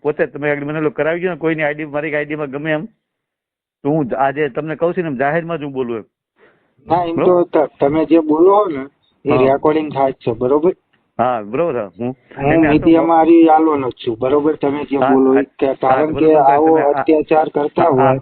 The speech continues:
Speaker 1: હા,
Speaker 2: એના
Speaker 1: બરોબર. ખાલી
Speaker 2: વિરુદ્ધ
Speaker 1: એની પાસે
Speaker 2: આપણા
Speaker 1: નહીં, ઈ માણસ પાસે ખોટો બરોબર મને એક સાહેબ કરી કબજો મારી પાસે, તો આ સાહેબ નહીં સાહેબ, ખબર? હું એસ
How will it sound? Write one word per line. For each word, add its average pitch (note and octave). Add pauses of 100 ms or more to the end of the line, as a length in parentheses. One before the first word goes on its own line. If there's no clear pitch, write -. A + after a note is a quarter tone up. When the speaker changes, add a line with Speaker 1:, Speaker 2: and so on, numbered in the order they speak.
(500)
Speaker 1:
હા, B2
Speaker 2:
એના D3
Speaker 1:
બરોબર. D#3+
ખાલી E3
Speaker 2:
વિરુદ્ધ E3
Speaker 1:
એની E3+
પાસે D#3
Speaker 2:
આપણા E3
Speaker 1:
નહીં, E3+ (340)
ઈ D#3
માણસ D#3 (100)
પાસે E3
ખોટો D3+
બરોબર E3
મને D3+
એક D3
સાહેબ D3+
કરી E3
કબજો C3+
મારી D#3+
પાસે, F3
તો E3
આ D3
સાહેબ D3+
નહીં D3+
સાહેબ, A#2+
ખબર? D#3 (640)
હું D3+ (240)
એસ C#3+